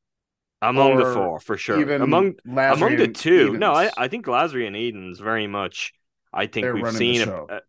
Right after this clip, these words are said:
Speaker 1: we've seen a pretty equal share. And maybe that is just, like, literally the group get together and it's like,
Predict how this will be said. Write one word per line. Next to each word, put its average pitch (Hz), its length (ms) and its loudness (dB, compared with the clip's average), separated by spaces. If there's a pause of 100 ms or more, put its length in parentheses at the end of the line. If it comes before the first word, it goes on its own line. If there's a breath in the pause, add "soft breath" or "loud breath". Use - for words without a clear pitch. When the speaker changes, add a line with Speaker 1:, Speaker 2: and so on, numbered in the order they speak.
(240)
Speaker 1:
we've 120 160 -4
seen 151 200 -2
a 170 40 0
pretty 123 500 -2
equal 104 300 -8
share. 90 260 -8
And 98 160 -8
maybe 226 220 0
that 226 180 2
is 156 100 0
just, - 400 -6
like, 104 360 -2 (320)
literally 101 760 0
the 98 80 -8
group 113 300 -2
get 113 220 -4
together 90 640 -4
and 87 140 -12
it's 87 200 -14
like, 85 260 -8